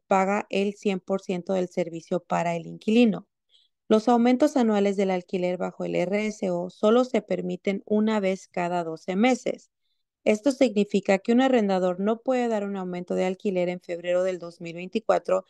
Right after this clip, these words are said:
y luego dar otro en julio del dos mil veinticuatro, cuando cambia el porcentaje permitido. Se requiere que un aviso por escrito de treinta días sea emitido para los aumentos de alquiler de menos del diez por ciento.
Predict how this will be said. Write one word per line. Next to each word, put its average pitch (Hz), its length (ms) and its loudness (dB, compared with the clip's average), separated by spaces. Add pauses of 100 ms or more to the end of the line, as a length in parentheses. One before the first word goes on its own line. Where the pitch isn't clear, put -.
(280)
y 226 120 6
luego 240 300 6
dar 233 180 2
otro 214 340 0
en 190 220 -6
julio 196 240 -2
del 190 160 2
dos 175 240 -8
mil 175 160 -8
veinticuatro, 196 760 0 (540)
cuando 202 360 2
cambia 190 360 -2
el 190 100 -2
porcentaje 175 760 -6
permitido. 165 800 -2 (600)
Se 240 220 4
requiere 208 600 2
que 196 160 -4
un 226 240 2
aviso 202 640 -4 (180)
por 202 180 4
escrito 214 460 0
de 180 120 0
treinta 202 420 -2
días 185 300 -4
sea 208 260 -2
emitido 208 580 -4
para 180 280 -2 (100)
los 220 240 0
aumentos 190 480 -2
de 190 100 -2
alquiler 196 640 -4
de 202 240 -2
menos 185 400 -6
del 170 220 -4
diez 160 420 -8
por 170 160 0
ciento. - 460 -8